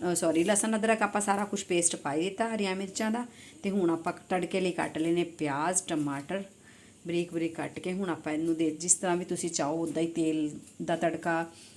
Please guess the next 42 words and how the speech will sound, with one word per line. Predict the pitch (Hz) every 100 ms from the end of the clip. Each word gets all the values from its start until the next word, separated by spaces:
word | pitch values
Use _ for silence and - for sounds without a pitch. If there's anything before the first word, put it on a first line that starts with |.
| - 180
ਦੇਸੀ | 180 - 170 175
ਘਿਓ | 180 175
ਦਾ, | 165
ਮੇਥੀ | 170 165 - 170
ਦੇ | 170
ਦਾਣੇ | 160 156 156
ਪਾ | 156 151
ਕੇ, | 185
ਜਿਸ | 220 247
ਤਰ੍ਹਾਂ | 240 226
ਵੀ | 220
ਤੁਹਾਡਾ | 220 185
ਮਨ | 175 165 165
ਇੱਛਾ | - - 175
ਹੋਵੇ | 202 240 - - - -
ਉਸੇ | 185 180 180
ਤਰ੍ਹਾਂ | 160 160
ਤੁਸੀਂ | 160 156 156
ਤੜਕਾ | 147 135 143
ਲਾ | 143 135
ਸਕਦੇ | - 131 139 147
ਹੋ, | - - - -
ਠੀਕ | 175 202
ਹੈ | 208
ਜੀ। | 208 - - - - - - _ -
ਤੇ | - 262
ਲਓ | 269 220
ਗਾਇਸ, | 185 190 190
ਇੱਧਰ | 180 247
ਦੇਖੋ | 226 226 240
ਆਪਾਂ | 226 226
ਮੱਕੀ | 214 - 202
ਦਾ | 196
ਆਟਾ, | - 190
ਜੇਕਰ | 185 208 226
ਆਪਾਂ | 240 233
ਮੱਕੀ | 208 - 226
ਦੀ | 233 214
ਰੋਟੀ | 220 - 208
ਬਣਾਉਣੀ | 247 233 247
ਹੋਵੇ | 254
ਨਾ, | 240